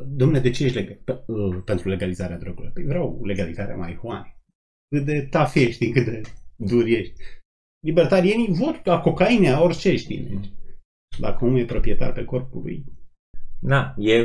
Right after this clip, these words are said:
Speaker 2: uh, principiul
Speaker 1: Deci nu mai stai așa
Speaker 2: filosofic
Speaker 1: cool.
Speaker 2: pe care am putea să îl repetăm astăzi, că dacă sunt proprietar pe corpul meu, înseamnă că pot să-mi fac rău, în orice fel vreau eu.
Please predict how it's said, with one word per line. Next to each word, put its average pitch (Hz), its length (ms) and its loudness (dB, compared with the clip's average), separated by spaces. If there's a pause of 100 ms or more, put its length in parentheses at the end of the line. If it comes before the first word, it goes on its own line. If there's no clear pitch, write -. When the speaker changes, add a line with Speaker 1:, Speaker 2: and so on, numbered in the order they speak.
Speaker 2:
uh, 113 320 2 (160)
principiul 127 960 6
Speaker 1:
Deci 123 120 6
nu 156 80 6
mai 175 100 8
stai 170 140 4
așa 170 140 4
Speaker 2:
filosofic 139 720 6
Speaker 1:
cool. 160 120 4
Speaker 2:
pe 135 100 4
care 131 220 4
am 127 120 4
putea 131 360 4
să - 220 2 (160)
îl 113 220 6
repetăm 110 540 4
astăzi, 101 380 -2
că - 60 -8
dacă 113 260 -2
sunt 131 220 -2
proprietar 117 520 6
pe - 100 6
corpul 113 380 4
meu, 101 260 -2
înseamnă 185 380 2
că 170 100 0
pot - 280 0
să-mi 185 180 0
fac 196 240 -2
rău, 214 420 6 (100)
în - 160 0
orice 131 240 2
fel 151 240 6
vreau 160 280 6
eu. 147 300 6